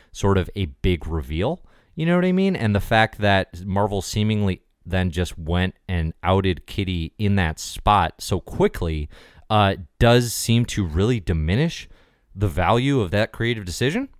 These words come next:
on the chart. I mean, why would you redact one thing and then immediately publicize who it's going to be?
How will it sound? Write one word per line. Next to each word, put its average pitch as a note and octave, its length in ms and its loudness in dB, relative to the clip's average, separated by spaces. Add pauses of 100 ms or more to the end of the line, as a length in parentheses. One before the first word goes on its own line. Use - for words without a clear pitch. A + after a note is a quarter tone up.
on A3 140 0
the B3 80 0
chart. B3 360 0
I - 60 0
mean, A2+ 180 2
why A2 140 4
would A2+ 160 0
you A2 80 -2
redact G2+ 300 -2
one F#2 240 0
thing F#2 260 -2
and F2 100 -4
then E2+ 100 0
immediately E2 640 -4 (340)
publicize A2 580 0
who G2 180 -2
it's F#2 100 -4
going G2 260 -2
to F#2 100 -8
be? C3+ 280 -2